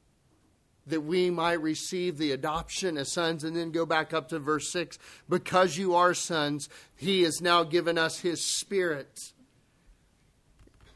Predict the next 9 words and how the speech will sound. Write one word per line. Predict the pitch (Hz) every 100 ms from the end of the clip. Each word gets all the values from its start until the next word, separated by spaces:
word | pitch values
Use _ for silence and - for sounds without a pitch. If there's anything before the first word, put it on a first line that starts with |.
| _
into | 190 214 214 202
our | 185 170
hearts, | 160 180 160 -
and | 156 143
we | 165 180
cry | - 175 156 151
this, | 143 143 113 - - - - - _ _ _ _ _ _ _ _ _ _ _ -
'Abba, | 135 165 160 127 101 - - - - _ _ _ _ _ _ _ _ _
Father.'" | - - 151 139 123 104 -